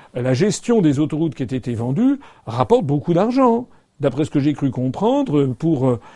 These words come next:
un tel ou tel adjudicataire, il a déjà récupéré en l'espace d'une dizaine d'années, euh, sa mise de fonds initiale alors qu'il a une concession sur vingt-cinq ou trente ans. Bon,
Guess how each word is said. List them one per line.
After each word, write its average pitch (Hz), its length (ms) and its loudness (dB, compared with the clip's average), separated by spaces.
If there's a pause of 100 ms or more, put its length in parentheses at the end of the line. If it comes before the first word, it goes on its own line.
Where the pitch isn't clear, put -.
(180)
un 135 120 -6
tel 165 180 0
ou 156 80 2
tel 160 200 2
adjudicataire, 135 960 -2
il 143 140 -2
a 139 60 -4
déjà 143 240 -2
récupéré 147 800 0 (300)
en 123 140 -4
l'espace 143 600 2
d'une 117 220 -4
dizaine 135 440 -2
d'années, 170 540 0 (340)
euh, 143 200 2
sa - 140 0
mise 175 200 -2
de 165 100 2
fonds 156 180 -4
initiale 143 440 -2
alors 165 180 -2
qu'il 160 180 -8
a 170 40 -4
une 165 100 -4
concession 143 520 -6
sur - 180 -4
vingt-cinq 147 340 -4
ou 196 60 -4
trente 175 300 -6
ans. 156 200 0
Bon, 127 220 -6